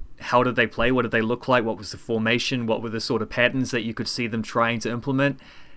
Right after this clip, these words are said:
Now it becomes about, like, okay, well, you, you've, you've set the tone. Like, you've showed us that.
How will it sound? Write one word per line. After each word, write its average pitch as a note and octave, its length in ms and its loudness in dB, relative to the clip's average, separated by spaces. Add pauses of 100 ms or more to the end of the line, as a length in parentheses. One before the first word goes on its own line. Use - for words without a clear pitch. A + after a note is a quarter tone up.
(240)
Now D3 380 8
it B2 60 0
becomes B2 400 0
about, A2+ 320 4
like, A2+ 200 0
okay, - 320 -4
well, A#2 160 -2
you, C3+ 220 2 (220)
you've, C#3+ 320 -2
you've D3+ 160 0
set - 240 0
the C3+ 80 -4
tone. A#2 440 4
Like, G#2+ 240 -2
you've A2+ 140 -4
showed C3+ 260 6
us A2+ 180 2
that. A#2 400 4